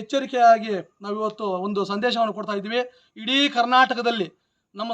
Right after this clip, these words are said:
ಸಮುದಾಯದ ನಾಯಕರು ಏನಿದ್ದಾರೆ ಅವರೆಲ್ಲರೂ ಸೇರಿ ಮುಂದಿನ ದಿನಗಳಲ್ಲಿ ಹೋರಾಟ ಮಾಡ್ತೀವಿ ಅಂತೇಳಿ ನೀವು ಕ್ಷಮೆ ಕೇಳಬೇಕು, ಕೂಡಲೇ ಕ್ಷಮೆ ಕೇಳಬೇಕು. ನೀವು ವರ್ತೂರು ಪ್ರಕಾಶ್ ಅವರೇ, ಯಾವುದೇ ರೀತಿಯಾದಂಥ ನಿಮ್ಮ ಸಮುದಾಯದ ಒಂದು, ಆ,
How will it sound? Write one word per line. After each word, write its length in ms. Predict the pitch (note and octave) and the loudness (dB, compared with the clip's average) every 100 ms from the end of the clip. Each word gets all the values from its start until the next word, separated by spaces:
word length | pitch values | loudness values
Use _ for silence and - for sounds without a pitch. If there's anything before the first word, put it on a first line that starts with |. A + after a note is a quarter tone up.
| A3 | -4
ಸಮುದಾಯದ 480 | B3 C4 C4 C4 A#3+ A#3 | 0 4 6 4 4 4
ನಾಯಕರು 280 | A#3+ A3 A#3 | 4 2 -6
ಏನಿದ್ದಾರೆ 340 | A#3 B3 A3+ D#3+ - _ _ F#3+ | 2 2 2 -2 -10 _ _ -6
ಅವರೆಲ್ಲರೂ 400 | G#3+ A#3 C4+ C4+ - | 0 4 4 2 2
ಸೇರಿ 240 | C4 C4 G#3+ | 4 4 2
ಮುಂದಿನ 240 | A#3+ C4 B3+ | -2 -2 -2
ದಿನಗಳಲ್ಲಿ 380 | A#3+ A3+ A3+ A#3 A3 | -4 -4 -4 -2 2
ಹೋರಾಟ 300 | B3+ B3+ A#3+ A3+ | 6 6 6 4
ಮಾಡ್ತೀವಿ 300 | A3+ A3 A3 | 4 0 -6
ಅಂತೇಳಿ 300 | G#3+ G#3+ A3 F#3 - _ _ - | -6 -6 -4 -6 -6 _ _ -16
ನೀವು 180 | A3+ A3 F#3+ | -10 -8 -6
ಕ್ಷಮೆ 240 | - A#3+ C#4 C4 | 0 4 4 2
ಕೇಳಬೇಕು, 340 | B3 A3+ F3+ F3 - | 2 0 -4 -10 -10
ಕೂಡಲೇ 240 | B3+ B3+ A3 | -2 -2 0
ಕ್ಷಮೆ 220 | A#3 B3+ B3+ | -2 -2 -2
ಕೇಳಬೇಕು. 280 | B3 A3+ G#3 | -2 -2 -6
ನೀವು 100 | A3 | -10
ವರ್ತೂರು 220 | A3+ B3 A#3+ | -8 -6 -2
ಪ್ರಕಾಶ್ 220 | A#3+ A3+ | -2 -2
ಅವರೇ, 160 | A#3 G3+ D#3+ _ _ _ _ | -2 -2 -4 _ _ _ _
ಯಾವುದೇ 280 | F#3 A#3+ C4 C4 | 0 0 2 0
ರೀತಿಯಾದಂಥ 600 | B3+ B3 A#3+ A#3+ A#3+ A#3 A#3+ A3+ A#3 A#3+ _ _ _ G3+ | -2 2 6 6 4 2 4 6 4 0 _ _ _ -12
ನಿಮ್ಮ 160 | A3+ A#3+ - | -6 -6 -4
ಸಮುದಾಯದ 580 | A#3+ B3 C4 C4+ C4 B3 A#3+ | -2 4 6 8 6 4 2
ಒಂದು, 200 | A#3 A3+ G3 E3 _ _ _ _ | 0 -2 -2 -4 _ _ _ _
ಆ, 40 | G3+ | -8